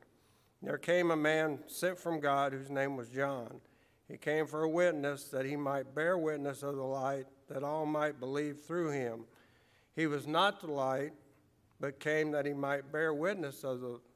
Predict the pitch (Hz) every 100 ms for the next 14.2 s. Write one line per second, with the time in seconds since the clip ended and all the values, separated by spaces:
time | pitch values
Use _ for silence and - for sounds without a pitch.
0 | _ _ _ _ _ _ 139 127 123 127
1 | 120 127 - - _ _ _ _ _ _
2 | _ _ _ _ _ _ _ _ 151 170
3 | 185 185 147 147 - 190 190 160 160 165
4 | 160 151 147 - 160 156 156 139 123 131
5 | - _ _ _ 151 170 175 175 156 139
6 | 147 151 143 139 131 - _ _ _ _
7 | _ _ 143 139 147 165 160 147 143 135
8 | 139 135 135 135 131 113 110 - - _
9 | _ _ _ _ _ - 151 156 151 156
10 | 165 170 156 151 147 147 143 127 131 135
11 | 143 147 143 127 139 143 139 - 180 185
12 | 151 147 143 139 139 127 127 135 147 143
13 | 131 139 139 139 135 127 131 131 131 113
14 | 110